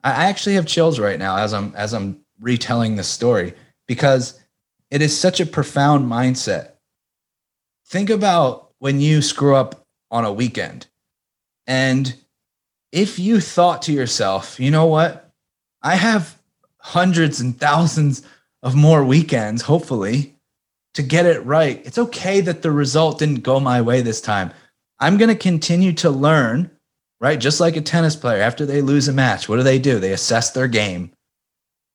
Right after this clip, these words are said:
What weaknesses did my opponent expose?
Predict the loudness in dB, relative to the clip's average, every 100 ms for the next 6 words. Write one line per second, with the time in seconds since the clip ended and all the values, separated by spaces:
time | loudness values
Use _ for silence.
0 | _ _ _ _ -4 -2 0 0 2 -2
1 | 0 -2 0 -2 0 0 0 2 2 2
2 | 0 -6 -8 -2 2 2 0 -10 -18